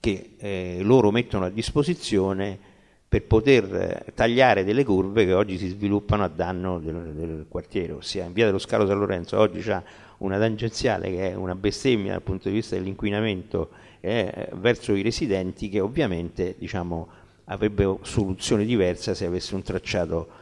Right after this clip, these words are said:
sotterraneo, aereo, quello che vogliamo, però sullo scalo. L'altra cosa è l'università.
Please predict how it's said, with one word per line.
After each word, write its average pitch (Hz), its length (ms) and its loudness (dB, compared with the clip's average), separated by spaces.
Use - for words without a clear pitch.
sotterraneo, 90 880 -2
aereo, 92 380 0
quello 98 180 2
che 98 80 2
vogliamo, 85 580 0
però 85 300 0
sullo 82 260 -4
scalo. 76 480 -10
L'altra 143 300 2
cosa 185 240 6
è - 20 8
l'università. 107 760 0